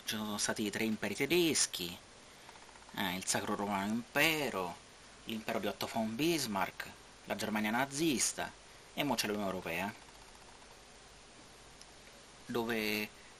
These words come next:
tante cose vengono decise dal governo tedesco a scapito degli altri governi. Infatti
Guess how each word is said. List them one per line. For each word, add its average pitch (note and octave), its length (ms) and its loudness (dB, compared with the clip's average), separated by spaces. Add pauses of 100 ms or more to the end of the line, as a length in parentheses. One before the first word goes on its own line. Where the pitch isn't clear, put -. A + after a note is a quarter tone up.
(120)
tante C3 300 4
cose A#2 240 4
vengono A2 280 4
decise A2 320 2
dal G#2+ 140 4
governo G#2 240 -2
tedesco G#2+ 580 2 (1160)
a - 60 2
scapito A2 340 2
degli G2+ 120 2
altri F#2+ 220 0
governi. F#2+ 500 -2 (1900)
Infatti - 540 -4